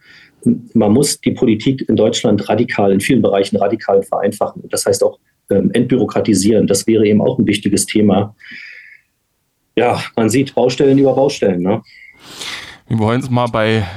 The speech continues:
Speaker 2: äh, den offenen Baustellen belassen, weil ich glaube, wie du auch schon richtig gesagt hast, wir werden sie, ohne jetzt in stundenlange Länge auszuarten, ähm, nicht, äh,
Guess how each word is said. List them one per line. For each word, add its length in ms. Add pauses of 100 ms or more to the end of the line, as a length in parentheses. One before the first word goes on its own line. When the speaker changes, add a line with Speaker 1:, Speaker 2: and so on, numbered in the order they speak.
Speaker 2:
äh, 260
den 280
offenen 360
Baustellen 560
belassen, 540
weil 380
ich 120
glaube, 380
wie 80
du 100
auch 80
schon 140
richtig 160
gesagt 340
hast, 320
wir 80
werden 300
sie, 260
ohne 300
jetzt 260
in 220
stundenlange 720
Länge 400
auszuarten, 840 (720)
ähm, 400
nicht, 600
äh, 160